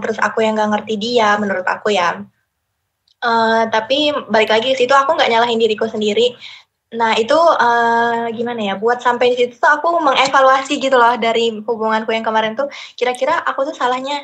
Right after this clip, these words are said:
gimana ya gitu. Oh, ternyata ya di situ, emang dia nggak ketemu versi terbaik dari diriku gitu. Coba kalau ketemunya di sekarang gitu.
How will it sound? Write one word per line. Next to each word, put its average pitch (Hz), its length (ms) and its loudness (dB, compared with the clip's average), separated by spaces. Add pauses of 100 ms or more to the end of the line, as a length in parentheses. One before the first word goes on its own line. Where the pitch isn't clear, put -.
(160)
gimana 233 400 -4
ya 196 220 -4
gitu. 196 160 -18 (160)
Oh, 247 100 -4
ternyata 240 460 -8 (400)
ya 262 100 4
di 247 80 -2
situ, 269 600 0 (100)
emang 226 280 -2
dia 262 260 0
nggak 247 240 0
ketemu 226 380 -4 (160)
versi 226 280 -4
terbaik 214 420 0
dari 214 200 0
diriku 214 480 -2
gitu. 196 320 -14
Coba 233 140 -8
kalau 202 240 -4 (140)
ketemunya 202 400 -20
di 202 60 -20
sekarang 175 520 -12
gitu. - 100 -20